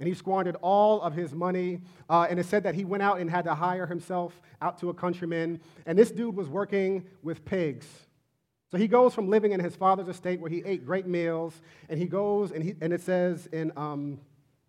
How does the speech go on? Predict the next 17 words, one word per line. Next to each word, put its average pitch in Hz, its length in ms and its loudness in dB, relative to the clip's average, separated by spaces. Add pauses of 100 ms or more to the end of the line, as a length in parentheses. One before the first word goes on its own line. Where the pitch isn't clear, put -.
(140)
verse 170 440 -4
fifteen, 202 600 0 (340)
it - 80 -10
says, 185 140 2
"So 202 80 -2
he 180 100 4
went 208 180 4
and 175 80 2
hired 185 300 2
himself 180 460 -4
out 165 280 0
to 165 100 -6
a 151 40 -6
citizen 180 380 -4
of 160 80 -4
that 151 180 -4
country 190 500 -2